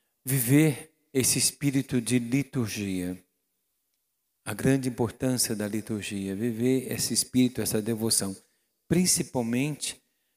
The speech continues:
nesses momentos tão fortes da liturgia que nós vivemos, da paixão, morte e ressurreição do nosso Senhor.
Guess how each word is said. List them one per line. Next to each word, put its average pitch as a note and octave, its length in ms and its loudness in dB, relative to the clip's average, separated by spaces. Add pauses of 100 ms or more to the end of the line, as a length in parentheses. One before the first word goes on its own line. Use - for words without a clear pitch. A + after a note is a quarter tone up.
nesses C3 360 4
momentos B2+ 500 0
tão F3 180 2
fortes B2+ 460 -2
da A2+ 140 -4
liturgia A#2 680 -2
que - 120 -14
nós G#2 260 -6
vivemos, G2+ 680 -6 (340)
da B2 120 0
paixão, B2+ 800 -4 (100)
morte A2 640 -6
e A#2+ 100 -4
ressurreição A#2 720 0
do G#2 120 -4
nosso F#2+ 280 -2
Senhor. F2 400 -4